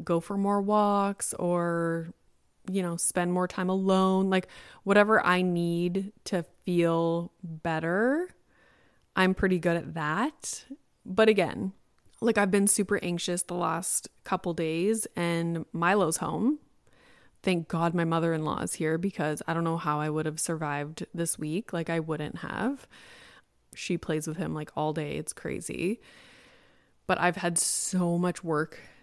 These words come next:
to get done and prep for this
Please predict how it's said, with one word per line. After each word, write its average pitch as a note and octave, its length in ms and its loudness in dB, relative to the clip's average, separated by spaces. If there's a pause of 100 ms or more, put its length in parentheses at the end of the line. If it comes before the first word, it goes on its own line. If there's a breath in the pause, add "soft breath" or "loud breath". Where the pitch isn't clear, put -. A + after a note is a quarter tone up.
to F#3+ 100 0
get E3+ 240 -2
done E3+ 520 0 (200)
and D#3 680 -2 (140)
prep - 360 -4
for - 220 -6
this D3+ 600 -2